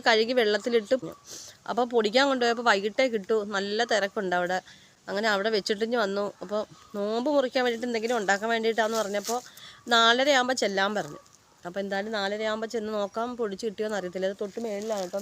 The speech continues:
മില്ല്. അപ്പോൾ നോമ്പാകുമ്പോഴത്തേന് എല്ലാവരും മ-, അരിയും ഗോതമ്പൊക്കെ പൊടിക്കാനായിട്ട് ഇറങ്ങുമല്ലോ,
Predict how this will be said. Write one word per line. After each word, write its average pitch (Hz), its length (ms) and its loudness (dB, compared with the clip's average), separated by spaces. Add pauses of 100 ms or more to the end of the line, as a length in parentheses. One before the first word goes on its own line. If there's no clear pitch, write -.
മില്ല്. 196 300 -6 (760)
അപ്പോൾ 254 140 0 (100)
നോമ്പാകുമ്പോഴത്തേന് 240 840 4
എല്ലാവരും 226 280 0 (880)
മ-, 208 300 -2
അരിയും 233 320 -2 (560)
ഗോതമ്പൊക്കെ 233 500 2
പൊടിക്കാനായിട്ട് 220 560 -2
ഇറങ്ങുമല്ലോ, 180 400 -4